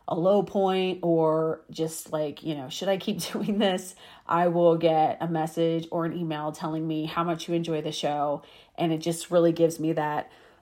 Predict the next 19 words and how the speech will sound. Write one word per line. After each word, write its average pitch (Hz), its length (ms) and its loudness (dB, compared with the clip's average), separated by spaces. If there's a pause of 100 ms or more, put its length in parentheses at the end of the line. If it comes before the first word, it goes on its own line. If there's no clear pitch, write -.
mojo 170 500 4
to 160 80 4
help 156 360 0 (280)
keep - 240 -2
going 170 320 2
because, 196 500 2
you 214 100 0
know, 226 160 4
I'm, 233 380 0
I'm 185 100 0
gonna 214 120 0
be 233 120 -2
straight 240 220 0
up 240 80 0
honest 170 240 4
with 170 100 -4
you. 170 160 0
It's 220 180 2
hard. 180 380 4